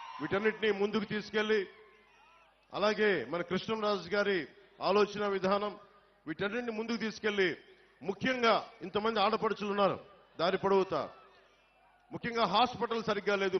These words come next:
ప్రసూతి కేంద్రం సరిగ్గా లేదు, అది నేను ముందుగా రాగానే నేను, మేము చేయగలిగేది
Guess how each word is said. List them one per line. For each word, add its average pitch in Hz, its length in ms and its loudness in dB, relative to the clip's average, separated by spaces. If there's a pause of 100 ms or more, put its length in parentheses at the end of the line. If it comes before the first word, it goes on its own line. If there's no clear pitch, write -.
ప్రసూతి 190 400 -4
కేంద్రం 196 320 -4
సరిగ్గా 185 340 -2
లేదు, 170 200 -2 (420)
అది 175 180 0
నేను 196 320 -4
ముందుగా 233 320 2 (680)
రాగానే 233 640 2
నేను, 208 120 -2
మేము 190 200 -4
చేయగలిగేది 185 600 0